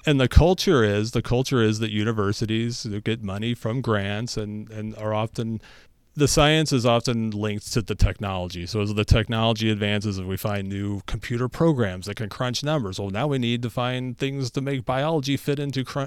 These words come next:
number crunching instead of the best number cruncher in the world is your own brain and your own eyes. It's just, just seeing patterns, um, without having to explicitly make out the patterns.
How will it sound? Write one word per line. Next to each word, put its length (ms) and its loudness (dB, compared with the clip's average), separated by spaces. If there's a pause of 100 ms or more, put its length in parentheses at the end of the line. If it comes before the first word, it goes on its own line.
number 260 0
crunching 580 -6 (360)
instead 280 2
of 280 0 (340)
the 100 4
best 280 4
number 300 2
cruncher 360 -2
in 60 -2
the 100 -2
world 320 2
is 100 -2
your 140 -4
own 160 -6
brain 480 -4
and 100 -8
your 160 -8
own 140 -10
eyes. 480 -6
It's 140 -12
just, 200 -10
just 220 -6
seeing 400 -2
patterns, 640 -4 (640)
um, 380 -4 (440)
without 240 0
having 280 -2
to 140 -4
explicitly 680 -4
make 260 -6
out 220 -2
the 80 -4
patterns. 440 -8